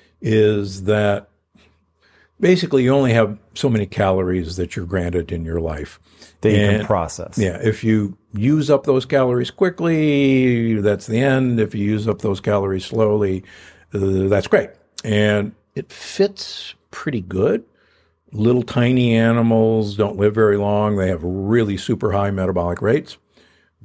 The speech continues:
Speaker 1: Big animals like an elephant, uh, live a long time, and they have fairly low metabolic rate.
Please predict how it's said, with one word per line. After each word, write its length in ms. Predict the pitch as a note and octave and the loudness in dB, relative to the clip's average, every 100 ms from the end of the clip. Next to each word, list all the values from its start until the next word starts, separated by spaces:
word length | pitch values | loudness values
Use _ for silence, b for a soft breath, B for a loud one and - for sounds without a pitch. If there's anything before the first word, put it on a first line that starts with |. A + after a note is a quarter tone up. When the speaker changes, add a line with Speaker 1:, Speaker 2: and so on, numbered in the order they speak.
| F2+ E2+ | -8 0
Speaker 1:
Big 340 | A2+ A2 A2 | 4 4 4
animals 840 | A2 A2 A2 G#2+ G#2+ G#2 G#2 F#2 | 2 2 2 2 2 2 0 -2
like 340 | G2+ F#2 F2+ E2+ | -2 -2 -2 -4
an 100 | F2 | 0
elephant, 600 | G#2 G#2+ - G#2+ G2+ - - | 2 2 0 -2 -2 -6 -10
uh, 560 | F#2 F2+ F2+ F2+ F2+ F2+ _ _ _ _ _ _ _ | -6 -4 -2 -2 -4 -8 _ _ _ _ _ _ _
live 180 | - F#2+ | -4 -2
a 40 | F2 | -2
long 340 | F2 F#2 F#2+ | 0 0 -2
time, 500 | - C3+ C#3 C3+ C#3+ | -2 0 2 2 0
and 120 | D#3+ | 0
they 60 | F3+ | 2
have 240 | F3+ E3+ | 0 -2
fairly 460 | - - E2+ F#2 G#2+ | -8 -8 -4 -2 -2
low 320 | D#3+ G#3+ F3+ | 0 0 0
metabolic 540 | F#2+ F2+ F#2 - - - | -2 -4 -6 -10 -10 -10
rate. 180 | - | -10